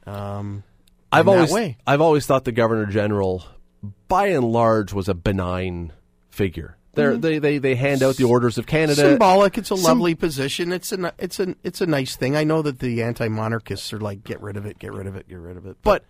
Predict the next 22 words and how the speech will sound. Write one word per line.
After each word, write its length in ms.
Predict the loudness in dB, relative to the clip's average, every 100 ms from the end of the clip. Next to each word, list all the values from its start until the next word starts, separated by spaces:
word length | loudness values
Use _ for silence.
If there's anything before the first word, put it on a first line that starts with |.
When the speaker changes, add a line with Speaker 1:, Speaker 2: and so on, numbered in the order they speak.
| _
Speaker 2:
but 260 | -6 -4 0
they 140 | -2
don't, 320 | 0 0 0 -2
uh, 100 | -2
up 140 | 0 0
until 320 | 0 2 2
this 200 | 2 -2
point, 300 | 0 0 0
I've 160 | -2 -2
never, 420 | 0 0 0 0
Speaker 1:
It's 60 | 0
a 20 |
Speaker 2:
I 40 | 2
don't 160 | 2
Speaker 1:
P 40 | 2
R 140 | 2 2
Speaker 2:
recall 400 | 4 4 4 2
Speaker 1:
office. 100 | 2
Speaker 2:
anybody 480 | 2 0 0 0 -2
ever 360 | 0 0 0 -6 _ _ _ _ _ _ -2
taking, 480 | 0 0 -2 -2 -4 _ _ _ -20 _
t-, 60 | -20